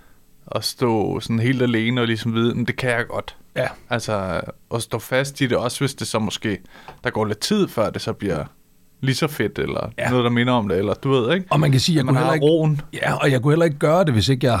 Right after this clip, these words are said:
Speaker 2: haft de ti år, hvor jeg har været på et pladeselskab,
Speaker 1: Nej,
Speaker 2: ligesom
Speaker 1: nej.
Speaker 2: til at etablere hele mit navn i, øh, i gamet, du ved, ikke?
Speaker 1: Nej,
Speaker 2: Men
Speaker 1: nej, det er det.
Speaker 2: men nu har jeg muligheden for at gøre det, og så,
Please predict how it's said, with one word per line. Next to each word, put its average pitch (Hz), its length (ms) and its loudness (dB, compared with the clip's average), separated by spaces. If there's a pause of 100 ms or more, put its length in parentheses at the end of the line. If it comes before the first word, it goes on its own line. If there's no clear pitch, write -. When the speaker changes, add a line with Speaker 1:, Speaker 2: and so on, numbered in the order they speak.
Speaker 2:
haft - 180 0
de 143 80 2
ti 127 300 0
år, 107 200 4
hvor 107 160 4
jeg 104 100 2
har 104 80 0
været 117 240 0
på 113 100 4
et 101 80 0
pladeselskab, 107 800 2 (120)
Speaker 1:
Nej, 139 100 2
Speaker 2:
ligesom 127 180 4
Speaker 1:
nej. 110 80 2
Speaker 2:
til 127 100 0
at 135 140 2
etablere 127 640 2
hele 120 400 4
mit 110 440 0
navn 123 400 2 (160)
i, 110 400 2
øh, 107 160 2
i 123 120 -2
gamet, 123 420 4
du 117 80 4
ved, 131 200 4
ikke? 180 200 0
Speaker 1:
Nej, 131 100 0
Speaker 2:
Men 131 80 2 (140)
Speaker 1:
nej, 98 80 0
det 98 80 -2
er 110 40 0
det. 117 60 -2 (360)
Speaker 2:
men 131 120 4
nu 165 100 6
har 170 100 2
jeg 185 100 4
muligheden 170 400 6
for 151 140 2
at 139 60 0
gøre 160 220 4
det, 147 40 2
og 147 100 4
så, - 120 -4